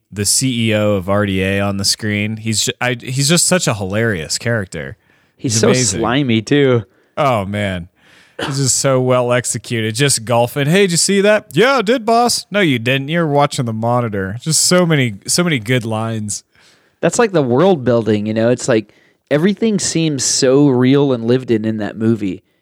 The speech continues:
Speaker 2: It really seems like that's, that installation has been there for, like, decades, you know? And they're just, they're just so bored of living on this alien planet. It's, you know, that's the, that's the kind of stuff that I imagine there's probably a, you know,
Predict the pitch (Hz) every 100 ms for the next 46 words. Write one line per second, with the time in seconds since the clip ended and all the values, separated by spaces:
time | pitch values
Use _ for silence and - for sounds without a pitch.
0 | _ 131 123 135 165 165 - 143 131 123
1 | 123 - - _ 107 113 104 - _ 135
2 | 120 - 113 117 - 107 95 117 120 101
3 | 98 104 80 64 104 - 117 - 104 98
4 | - 117 113 120 120 120 117 123 - _
5 | _ _ _ _ - 151 175 - - -
6 | - 165 156 156 147 127 131 131 135 127
7 | 113 120 131 127 120 120 117 117 104 -
8 | 120 117 117 110 107 120 113 110 98 -
9 | _ _ _ - 127 - - - - _
10 | - 156 131 175 - 135 120 107 101 _
11 | _ _ _ _ _ _ _ _ 147 -
12 | 196 185 123 147 - 127 113 123 120 120
13 | 117 120 113 - - 156 160 131 123 107
14 | 92 - _ _ _ _ 131 107 95